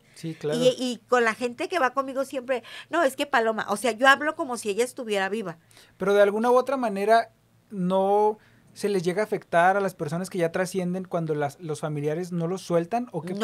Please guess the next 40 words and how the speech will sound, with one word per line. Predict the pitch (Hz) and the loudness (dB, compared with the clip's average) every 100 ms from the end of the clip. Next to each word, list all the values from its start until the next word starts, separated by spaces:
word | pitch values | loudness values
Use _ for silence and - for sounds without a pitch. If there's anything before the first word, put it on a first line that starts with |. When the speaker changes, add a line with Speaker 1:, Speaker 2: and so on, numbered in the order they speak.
| - | 2
Speaker 1:
pasa? | - 135 - - | 2 -8 -18 -4
Speaker 2:
aquí | 196 202 214 220 | -2 -2 -6 -4
por | 254 | -2
decir, | 247 226 220 - | -2 -2 -8 -8
yo | 175 233 240 | 0 6 6
hablo, | 226 180 175 | 6 2 -6
no | 196 | -6
lloro. | 196 190 160 _ _ _ | -4 -4 -6 _ _ _
Speaker 1:
Ok. | 147 127 143 127 123 _ _ _ - | -14 -10 -8 -10 -12 _ _ _ -6
Speaker 2:
Aquí | 190 220 | -6 -6
mientras | 233 240 240 220 | -8 -4 -4 -4
Speaker 1:
Es | 143 | -6
Speaker 2:
tú | 247 | -4
Speaker 1:
diferente. | 277 285 139 214 | -2 -4 -4 -4
Speaker 2:
no | 240 240 | -2 0
llores, | 220 233 226 285 - - _ _ _ _ _ | 4 6 6 2 -2 -20 _ _ _ _ _
yo | - 233 | 4 6
cuando | 269 277 269 | 6 2 0
lloran | 220 226 | 0 0
mucho | 233 233 | -2 -8
le | 226 | -8
digo, | 214 214 | -8 -8
"No | 247 | -8
lloren", | 247 277 269 175 - _ _ | -8 -6 -6 -10 -14 _ _
porque | 214 180 190 | -12 -10 -8
no | 196 | -8
los | 214 | -8
dejan | 233 247 233 | -10 -12 -10
llegar | 208 180 | -6 -6
a | 202 | -6
donde | 214 175 | -10 -14
tienen | 170 170 180 | -14 -14 -12
que | 190 | -14
llegar. | 185 180 185 - _ _ | -12 -10 -10 -12 _ _
Los | 202 214 202 | 0 2 4
detienes, | 190 185 220 196 170 | 2 0 0 0 0
las | 160 170 | -2 0
lágrimas | 185 220 269 277 | -2 -4 -4 -4
los | 214 175 | -4 -6
detienen. | 165 170 165 | -8 -6 -8